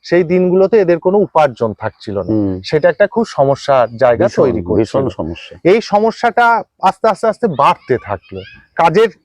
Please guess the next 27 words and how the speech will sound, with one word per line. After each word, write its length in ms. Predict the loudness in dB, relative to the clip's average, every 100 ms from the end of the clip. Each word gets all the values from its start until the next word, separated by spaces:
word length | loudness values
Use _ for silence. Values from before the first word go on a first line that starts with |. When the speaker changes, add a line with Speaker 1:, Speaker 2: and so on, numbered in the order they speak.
| _ 0
Speaker 1:
এদিকে 260 | 2 2 2
আমাদের 280 | 2 0
কাজটা 340 | 0 -2 0 0
যেরকমের 440 | 0 0 0 0
বাড়ছে, 320 | 2 0 0
ওই 140 | 0 0
সমস্যাটাও 600 | 0 0 0 -2 0 -2
বাড়ছে। 440 | -2 -8 -10 -20 -20 _ _ _ _ 2
এই 180 | 4
রকমের 340 | 4 2 2 2
একটা 240 | 2 -2
জায়গায় 480 | 2 2 2 2 2
এসে 260 | 2 0 -2
উনিশশো 360 | 0 0 -2
নিরানব্বই 560 | 0 2 2 0 0 -2
সালে 320 | 0 2 4
আমরা 560 | 2 2 2 4 2 0 _ _
নিজেরা 540 | -6 -2 0 2 2
বসে 360 | 0 -4 -4 -6
ঠিক 180 | _ -8 0
করলাম 400 | 0 2 0 -2 _ _ _ -2
যে 120 | 0
গ্রামের 500 | 0 0 2 4 2
মধ্যেই 380 | 2 0 -2 -2
যদি 240 | 0 2
আমরা 300 | 2 2 0
কিছু, 440 | -2 -6 -4 -4